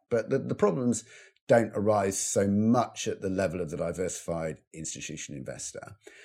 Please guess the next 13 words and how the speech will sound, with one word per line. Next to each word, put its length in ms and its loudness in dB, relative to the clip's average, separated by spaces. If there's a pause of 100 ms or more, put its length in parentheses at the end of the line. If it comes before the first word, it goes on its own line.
(180)
but 120 6
you 140 2
can 400 2
get 180 0
a 60 -8
problem 720 -12 (560)
at 200 0
the 80 4
level 500 4
of 160 4
the 100 0
fund 440 0
family. 680 -6